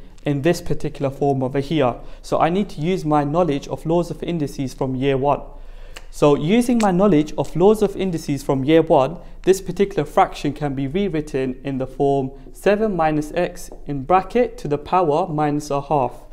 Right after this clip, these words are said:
Now I'm ready to differentiate. dy over dx is equal to,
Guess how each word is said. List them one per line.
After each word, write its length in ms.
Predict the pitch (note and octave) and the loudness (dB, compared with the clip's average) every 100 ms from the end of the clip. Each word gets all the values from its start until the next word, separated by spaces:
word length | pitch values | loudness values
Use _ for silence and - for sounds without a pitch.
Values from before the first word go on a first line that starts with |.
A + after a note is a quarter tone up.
| - - - - | -18 -18 -18 -6
Now 280 | C#3+ D#3+ G#3 | 2 4 4
I'm 120 | F#3 | 4
ready 240 | E3+ F3 D#3 | 4 2 0
to 160 | - | -2
differentiate. 760 | C#3 - F3 E3+ - A2+ - - - - - - - - | -6 2 2 2 -4 -8 -8 -14 -16 -14 -14 -14 -12 -2
dy 200 | G3 A3 | 2 6
over 320 | G3 G3 D3+ | 8 8 4
dx 640 | D#3+ F#3+ D3 F3 - - - | 0 2 4 2 -4 -10 -8
is 160 | C3+ - | -6 -6
equal 400 | F3 - C3+ B2+ | -6 -4 -4 -4
to, 500 | - F#3+ A3+ - | 0 2 2 -6